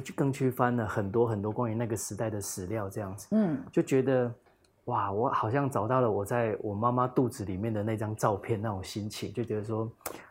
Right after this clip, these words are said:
Speaker 1: 好想要把它弄出来给大家看看这样子。对。
Speaker 2: 而且那个时代很特别，因为那个时代有原住民，
Speaker 1: 嗯。
Speaker 2: 有平埔族，有一些汉人的移民，然后那些汉人的移民也想办法要抢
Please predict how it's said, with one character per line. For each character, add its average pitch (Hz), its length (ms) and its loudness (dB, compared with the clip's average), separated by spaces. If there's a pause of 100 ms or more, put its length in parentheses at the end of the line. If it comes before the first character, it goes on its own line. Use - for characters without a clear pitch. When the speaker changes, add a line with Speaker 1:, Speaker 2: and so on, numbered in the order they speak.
Speaker 1:
好 127 120 2
想 120 160 0
要 123 80 2
把 92 140 -2
它 104 160 -2
弄 120 220 2
出 113 100 -2
来 110 80 0
给 101 100 -6
大 110 160 -4
家 107 200 -4
看 - 260 -6
看 104 200 -4
这 101 160 -8
样 92 180 -10
子。 - 120 -20 (160)
对。 - 160 -12
Speaker 2:
而 285 140 4
且 285 60 6
那 285 160 8
个 294 80 2
时 - 160 -4
代 214 100 4
很 214 160 -2
特 - 220 2
别， - 120 0
因 135 100 0
为 170 60 2
那 165 140 0
个 156 80 2
时 - 180 -8
代 131 320 4 (360)
有 151 120 2
原 135 240 2
住 160 200 -2
民， 107 340 -4 (160)
Speaker 1:
嗯。 110 100 -2
Speaker 2:
有 101 120 4
平 151 240 -2
埔 - 240 -6
族， 78 360 -6 (440)
有 117 160 2
一 175 80 0
些 - 160 0
汉 170 200 2
人 120 160 -2
的 123 80 -4
移 - 280 -8
民， 135 280 -8 (480)
然 160 220 4
后 160 100 2
那 185 60 2
些 180 160 2
汉 202 160 4
人 135 120 2
的 127 60 2
移 - 140 -2
民 131 320 0
也 131 80 0
想 - 260 -6
办 175 140 -2
法 - 160 -4
要 - 80 -2
抢 - 260 -6